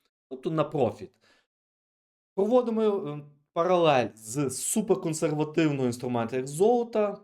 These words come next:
поетапно, п-, е, м, капітал перетікає в все більш ризиковані і ризиковані інструменти. Ось так працює крипторинок, так, як це, так, як я це бачу.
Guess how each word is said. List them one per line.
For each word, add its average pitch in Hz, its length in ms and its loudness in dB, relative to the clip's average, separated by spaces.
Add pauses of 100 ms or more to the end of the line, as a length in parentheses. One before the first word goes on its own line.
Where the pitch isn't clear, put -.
поетапно, 135 960 0 (100)
п-, 113 80 -12
е, 107 300 -4
м, 92 340 -12 (100)
капітал 147 640 -2
перетікає 117 580 -4
в 120 40 -8
все - 240 -10
більш 107 200 -6
ризиковані 123 800 -4
і 107 140 -8
ризиковані 101 1040 -6
інструменти. 90 800 -12 (880)
Ось - 180 -8
так 165 300 -4
працює 113 760 -6
крипторинок, 90 760 -10
так, 131 240 -2
як 104 240 -8
це, 101 180 -10
так, 131 460 -4
як 104 520 -6
я 98 320 -8
це 92 460 -10 (300)
бачу. 95 520 -4